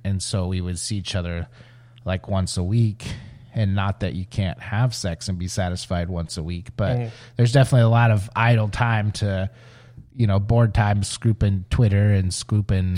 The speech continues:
Speaker 2: What'd you
Speaker 1: whatever.
Speaker 2: say, Snuffies? Is that what it's,
Speaker 1: Snuffies.
Speaker 2: Snuffies?
Speaker 1: Snuffies. <laughs> Isn't that chewing tobacco or something? I don't know. Anyways, uh, <laughs> yeah, so I think that definitely at the beginning, and I definitely see, like, when,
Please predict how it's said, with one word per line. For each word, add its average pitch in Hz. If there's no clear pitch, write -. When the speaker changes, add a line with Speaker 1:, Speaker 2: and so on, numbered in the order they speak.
Speaker 2:
What'd 139
you 110
Speaker 1:
whatever. 107
Speaker 2:
say, 98
Snuffies? 139
Is 127
that 139
what 127
it's, 147
Speaker 1:
Snuffies. 165
Speaker 2:
Snuffies? 135
Speaker 1:
Snuffies. -
<laughs> -
Isn't 127
that 113
chewing 151
tobacco 135
or 143
something? 139
I 101
don't 92
know. 139
Anyways, 131
uh, 123
<laughs> -
yeah, 151
so 147
I 127
think 147
that 127
definitely 123
at 107
the -
beginning, 101
and 98
I 98
definitely 110
see, 104
like, 90
when, 95